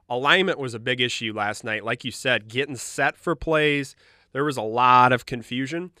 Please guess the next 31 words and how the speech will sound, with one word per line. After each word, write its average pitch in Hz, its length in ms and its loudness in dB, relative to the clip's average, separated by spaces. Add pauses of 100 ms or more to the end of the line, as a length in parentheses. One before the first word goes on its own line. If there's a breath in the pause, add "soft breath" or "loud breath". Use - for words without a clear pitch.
(180)
So, 147 500 4 (440)
for 135 220 2
me, 202 560 4
it's 143 180 0
the 131 120 0
challenge 156 680 4
of 131 160 -2
the 123 80 -2
first 135 380 0
game. 147 480 2
It's 120 180 -8
a 113 60 -6
good 131 240 4
opponent 160 520 2
that 120 160 2
has 120 200 6
some 165 180 -4
talent, 131 460 0 (100)
and 120 240 -2
you 117 80 -4
didn't 147 240 0
really 147 280 2
know 127 360 4
what 113 260 2
to 120 140 -4
expect. - 380 -4
Joe 156 160 4
Rossi 170 380 6
kinda 123 260 -2
prefaced - 580 -2
that. 101 280 -2